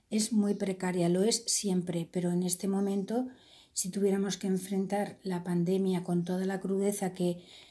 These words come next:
ha acontecido en España, pues sería imposible y esto sería un caos que no habría cómo. Con algunos alumnos estamos fabricando mascarillas, dentro de la casa, eh, tenemos, eh, unas normas o un protocolo para,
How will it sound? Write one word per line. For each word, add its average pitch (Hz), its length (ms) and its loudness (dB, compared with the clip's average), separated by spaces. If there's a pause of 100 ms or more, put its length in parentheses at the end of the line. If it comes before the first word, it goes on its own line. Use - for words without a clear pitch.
(100)
ha 190 80 -2
acontecido 190 800 2
en 180 160 2
España, 185 600 0
pues 180 360 -2
sería 185 380 0
imposible 185 600 0
y 180 60 0
esto 175 200 -2
sería 196 600 0
un 190 140 2
caos 190 380 -2
que 180 200 -4
no 180 120 2
habría 180 360 0
cómo. 160 340 -4 (400)
Con 190 180 4
algunos 190 380 4
alumnos 190 400 2
estamos 185 540 0
fabricando 185 560 2
mascarillas, 190 960 0 (420)
dentro 190 380 2
de 196 140 2
la 185 180 4 (160)
casa, 196 420 2
eh, 190 80 0
tenemos, 190 640 2 (320)
eh, 196 500 0 (180)
unas 196 320 4
normas 190 520 4
o - 20 4
un 185 100 4
protocolo 196 640 0
para, 185 340 0